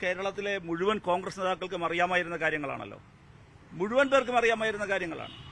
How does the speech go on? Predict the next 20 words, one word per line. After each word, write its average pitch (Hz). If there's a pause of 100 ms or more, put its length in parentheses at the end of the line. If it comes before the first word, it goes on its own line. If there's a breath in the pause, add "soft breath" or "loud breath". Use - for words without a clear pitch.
(880)
അപ്പോൾ 185
ഇത്രയും 254
കാലം 233
എന്തിനാണ്? 226
ഇത്രയും 233
കാലം 226
അവർ 233 (100)
ഒരു 196
വലിയ 208
കൊടും 190
കുറ്റവാളിയെ 208
ചേർത്ത് 196
നിർത്തി 160 (1040)
പരാതി 208
കൊടുത്തു, 220
അതിന്മേൽ 214
എഫ് 196
ഐ 233
ആർ 214
ഇട്ടു, 233